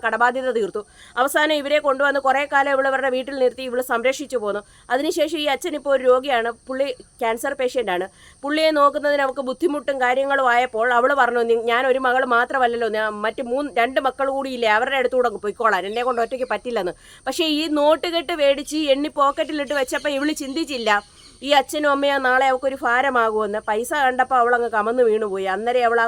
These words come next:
കുടുംബ വീട് വിറ്റ് എൻ്റെ ഓഹരി ഇങ്ങ് വാങ്ങിച്ചു. അപ്പോൾ എനിക്ക് പറയാനുള്ളത് ഇതാണ്, നമ്മുടെ ഇന്ത്യൻ ഭരണഘടനയിൽ ഒരുപാട് മാറ്റങ്ങളൊക്കെ വന്നിട്ടുണ്ട്, വന്നിട്ടുണ്ടെന്ന് പറയുന്നുണ്ട്. അതിനകത്ത്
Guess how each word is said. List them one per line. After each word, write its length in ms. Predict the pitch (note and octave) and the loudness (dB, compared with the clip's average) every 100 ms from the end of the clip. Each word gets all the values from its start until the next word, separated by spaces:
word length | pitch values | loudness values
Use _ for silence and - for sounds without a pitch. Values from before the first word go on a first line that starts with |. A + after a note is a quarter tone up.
| A3+ | -2
കുടുംബ 180 | A3 A#3 | -4 0
വീട് 140 | A#3 A#3+ | 2 2
വിറ്റ് 180 | A3 A3+ | 0 -2
എൻ്റെ 120 | A3 G#3 | -4 -4
ഓഹരി 260 | A3 A#3 A3+ | -2 -2 -2
ഇങ്ങ് 140 | G3+ F#3+ | -2 -2
വാങ്ങിച്ചു. 320 | F3+ F#3+ F#3+ - - - - | -2 -4 -8 -12 -20 -16 -4
അപ്പോൾ 140 | B3 C#4+ | 0 2
എനിക്ക് 220 | C4+ D4 E4 | 2 0 0
പറയാനുള്ളത് 580 | C4 C4+ D4 D4+ C#4+ C4+ B3 | 2 2 2 2 0 0 0
ഇതാണ്, 260 | B3 A3 A#3 | 0 2 0
നമ്മുടെ 240 | A#3 C4+ C#4+ B3+ | 0 0 -2 -2
ഇന്ത്യൻ 240 | C4+ D#4 D4+ | -2 -2 0
ഭരണഘടനയിൽ 560 | C4 C#4 C#4 C#4 C#4 C4 | -2 0 -2 -4 0 2
ഒരുപാട് 280 | B3 C4+ C4+ B3 | 4 2 2 0
മാറ്റങ്ങളൊക്കെ 540 | A#3+ B3 C#4+ C#4 C4+ B3 | 0 0 -2 -2 0 2
വന്നിട്ടുണ്ട്, 400 | B3 B3+ B3+ C4+ B3+ | 2 0 0 0 0
വന്നിട്ടുണ്ടെന്ന് 540 | B3 B3 A#3 B3 B3 - - - | 0 -2 -2 -2 -2 -6 -18 0
പറയുന്നുണ്ട്. 400 | A#3+ B3 A#3+ A3+ A#3 | 4 4 4 0 -2
അതിനകത്ത് 320 | C4 C4 | -2 -4